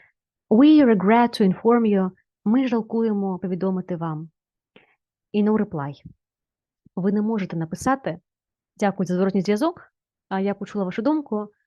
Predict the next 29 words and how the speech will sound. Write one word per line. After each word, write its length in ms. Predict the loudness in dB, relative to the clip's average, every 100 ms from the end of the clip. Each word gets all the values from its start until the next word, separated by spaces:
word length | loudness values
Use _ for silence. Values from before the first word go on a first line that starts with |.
| _ _ -6
Мені 260 | -2 -2
було 220 | -2 -4
би 100 | -4
дуже 200 | -6 -6
цікаво 420 | -8 -6 -4 -4 -4
для 120 | -6
мого 240 | -6 -8
і 60 | -8
корисно 380 | -4 -4 -2 -4
для 100 | -4
мого 160 | -4
розвитку 440 | -4 -4 -6 -8 -14
почути 420 | -10 -10 -8 -10 _ _
відповідь, 340 | -8 -4 -6 -6
що 580 | -16 -14 -4 0 0 -2 _ _ _
я 120 | -4 0
маю 360 | 0 0 -2
допрацювати, 720 | -6 -6 -8 -6 -2 -2 -4 -16 _ _ _ _ -6
аби 420 | -4 -2 -4 -6 _ _ -12
бути 500 | -8 -8 -6 -8 -8 _ -8
більш 500 | 0 0 0 -8 -16 _ -4
good 260 | -4 -2
match, 380 | -2 -2 -4 -12 -8
або, 260 | -6 -6 -8
а-, 380 | -6 -4 -2 -4
або 180 | -4 -4
більше 380 | -4 -6 -6
вам 140 | -8 -6
підходити 540 | -8 -8 -8 -6 -8